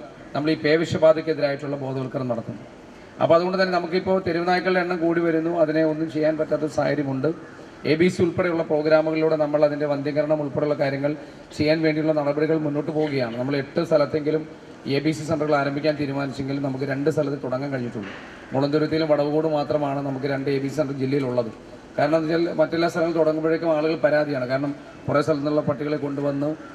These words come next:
ഈ വന്ധ്യീകരണ ശസ്ത്രക്രിയ നടത്തി അവർ ഏഴ് ദിവസക്കാലം അവിടെ ശുശ്രൂഷിച്ച് കഴിയുമ്പോൾ ആ സമീപത്തുള്ള വീട്ടുകാർക്കൊക്കെ വലിയ ശല്യമാകുമെന്ന് പറഞ്ഞ് ഈ കുരയും ഒക്കെ പ്രശ്നം ഉണ്ടാകുമ്പോൾ വലിയ ശ-, ശല്യമാണെന്ന് പറഞ്ഞ ആളുകൾ സമ്മതിക്കാത്തത് കൊണ്ട് നമുക്ക്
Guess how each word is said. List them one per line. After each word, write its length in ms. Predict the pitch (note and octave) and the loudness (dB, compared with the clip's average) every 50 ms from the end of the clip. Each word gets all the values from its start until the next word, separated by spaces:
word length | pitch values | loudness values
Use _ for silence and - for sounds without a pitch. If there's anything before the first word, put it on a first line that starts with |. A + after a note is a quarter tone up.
| - - - | -16 -10 -6
ഈ 120 | C3+ C#3+ | -2 0
വന്ധ്യീകരണ 400 | D3 C#3 C3+ C3+ D3+ D3 D#3 D3+ | 0 0 0 0 2 0 2 0
ശസ്ത്രക്രിയ 500 | D3+ - C#3+ C3+ - C#3+ C3+ D3 D3 D3 | 0 -4 -4 -6 -6 -6 -4 -2 0 0
നടത്തി 440 | C#3+ C#3+ C3 C3 - - D3 D#3 E3 - - - - - - | 0 0 -2 -2 -2 -2 -2 -2 -2 -4 -8 -16 -12 -4 -2
അവർ 140 | C3 C3+ D3 | 0 0 2
ഏഴ് 180 | D3 D3 D#3 D#3 | 2 2 2 2
ദിവസക്കാലം 580 | D#3 D3 - D#3 D3+ C#3 D3 C#3+ D3 D3+ D3 | 2 0 0 0 0 2 2 2 2 2 0
അവിടെ 200 | C#3+ C#3 C#3 D3 | 0 0 0 -2
ശുശ്രൂഷിച്ച് 580 | C#3 - D3+ C3 - D3+ D3 C#3 D3 C#3 - D#3 | -2 -2 -6 -4 -4 -4 -4 -4 -4 -4 -4 -2
കഴിയുമ്പോൾ 540 | C#3+ D3 C#3 C3+ C3+ C3+ C3+ C3+ D3 D#3+ D#3+ - - - - - B2 | -2 -2 -2 -2 -4 -4 0 2 2 0 0 -2 -14 -16 -10 -2 -2
ആ 80 | C#3 | -2
സമീപത്തുള്ള 520 | D3+ D#3 D#3 C#3+ D3+ D#3 D#3 D#3 E3 D#3 D#3 | 2 0 0 0 0 -2 0 0 0 0 0
വീട്ടുകാർക്കൊക്കെ 640 | D3 D3 C#3 D3+ D#3+ D3+ D#3 D#3 D3+ D3+ D3+ D#3 | 0 -2 0 2 4 4 4 4 0 -2 -2 0
വലിയ 240 | D3+ D3+ D3 D3 D3+ | 0 0 -2 -4 -6
ശല്യമാകുമെന്ന് 840 | - - C#3+ C#3 D3 D#3 D#3 D3 D3 D3 D3 D3+ D3 C#3+ C#3+ D3 D#3 D3 - | -6 -6 -6 -2 -2 0 0 0 0 0 -2 -4 -4 -2 0 0 0 0 0
പറഞ്ഞ് 400 | D3 C3+ C#3 C#3 C#3+ D#3 F#3 A3+ - - - - - - - | -2 -2 -2 -4 -2 -4 -4 -4 -6 -12 -14 -16 -14 -6 -2
ഈ 80 | D3+ D#3 | -2 0
കുരയും 480 | - - D3 C#3 D3 D3+ D#3+ E3 - | 2 2 2 4 4 0 0 -2 -4
ഒക്കെ 140 | C#3+ C#3 C#3+ | -8 -8 -10
പ്രശ്നം 280 | - D3+ C#3+ - E3 D#3+ | -10 -8 -6 -2 0 0
ഉണ്ടാകുമ്പോൾ 480 | D3 D3 C#3+ C#3+ C#3 C#3+ D3 D#3 F3+ - - - - - - - | 2 2 0 0 -2 0 0 0 0 -2 -10 -16 -16 -14 -8 -2
വലിയ 260 | C#3 D3+ E3 E3 E3 | 0 0 2 2 2
ശ-, 260 | D#3+ - D#3+ D3 C#3 C#3+ | 2 0 0 -2 0 -2
ശല്യമാണെന്ന് 500 | D#3 D3+ D#3+ E3+ E3 D#3+ D#3 D#3 D#3 D3+ | -2 0 0 0 2 2 2 2 2 0
പറഞ്ഞ 220 | D3+ D3+ D3 D3+ | 0 0 0 0
ആളുകൾ 260 | D3 C#3 C#3+ D3 D3 | 0 0 0 -2 -2
സമ്മതിക്കാത്തത് 600 | D3+ C#3+ C#3 C3+ C#3+ C3+ C#3 C#3 D3 D3 C#3 C#3+ C#3+ | -4 -6 -6 -6 -6 -4 0 0 0 0 0 -2 -4
കൊണ്ട് 220 | C#3 C#3 C3 C#3 | -4 -4 -4 -2
നമുക്ക് 400 | C#3 C#3+ C3 B2+ A#2 D3 D3+ D#3+ | -2 -2 -2 -4 -2 -2 -2 -4